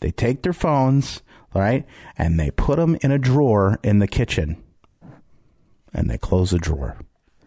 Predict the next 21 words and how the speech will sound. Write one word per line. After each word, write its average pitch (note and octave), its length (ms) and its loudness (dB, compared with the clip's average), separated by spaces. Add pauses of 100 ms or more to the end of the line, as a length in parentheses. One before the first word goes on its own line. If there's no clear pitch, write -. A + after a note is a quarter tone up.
(500)
And F#2 140 2
they're F2 140 2
intentional. - 640 -2
They F#2 120 0
set - 260 -4
that G2 180 0
rule F2+ 480 0
because F#2+ 260 0
their F#2 140 2
values, G2 520 2
their F2 140 0
principles, F#2+ 580 0
they F#2 100 2
said, E2 420 0
"We F#2+ 100 4
wanna G#2 220 4
spend F2+ 320 0
time F2 280 0
with D#2+ 120 2
our - 100 -4
kids." - 540 -10